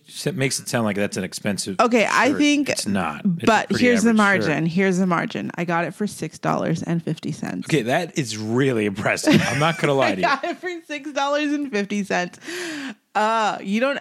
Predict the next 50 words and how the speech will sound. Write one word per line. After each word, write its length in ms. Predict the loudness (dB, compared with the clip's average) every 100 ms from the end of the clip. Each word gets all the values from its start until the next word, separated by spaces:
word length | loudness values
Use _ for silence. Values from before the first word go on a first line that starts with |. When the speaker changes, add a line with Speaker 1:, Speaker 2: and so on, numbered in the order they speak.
| 0
Speaker 2:
I 80 | 0
get 140 | 2
this, 200 | 0 2
like, 160 | 0 0
high 400 | -2 0 2 0
when 140 | 0
I 100 | 0
save 260 | 0 -2 -2
money. 380 | -4 -4 -4 -4
Speaker 1:
Yeah, 60 | 0
Speaker 2:
And 80 | 0
I'm 40 | 2
Speaker 1:
it's 80 |
Speaker 2:
just 60 | 2
Speaker 1:
really 140 | 2 2
Speaker 2:
like, 100 | 0
Speaker 1:
weird. 220 | -2 -4
You 60 |
do 80 | -4
Speaker 2:
yeah. 60 | -2
Speaker 1:
come 180 | 0 0
home 220 | 0 0
and 80 | 0
you're, 120 | 0
like, 140 | 0
in 60 | -2
a 100 | -4 -10 _
buzz. 600 | -4 0 0 0 -2 -4 -6
Speaker 2:
Yeah. 600 | -2 2 4 4 2 -2 -6
Speaker 1:
And 100 | -8
you're 60 | -6
just 200 | -8 -10
like, 320 | -10 -8 -4
"You 100 | -2
won't 300 | -2 -6 -4
believe 560 | -2 -2 -2 -6 -8 _ _ -6
Speaker 2:
You 260 | -2 0
don't. 200 | 0 0
Speaker 1:
what 100 | 0
I 100 | 0
just 220 | -2 -4 -6
got 220 | -10 -8
this 120 | -6
shirt 260 | -6 -6 -10
for." 160 | -8
Speaker 2:
Yeah, 340 | -4 -2 -2 -4
so 500 | -2 0 0 -2 -4 _ -20
Speaker 1:
Like, 160 | -20 -12
"What? 100 | -6
Speaker 2:
anyway, 380 | -4 -4 -6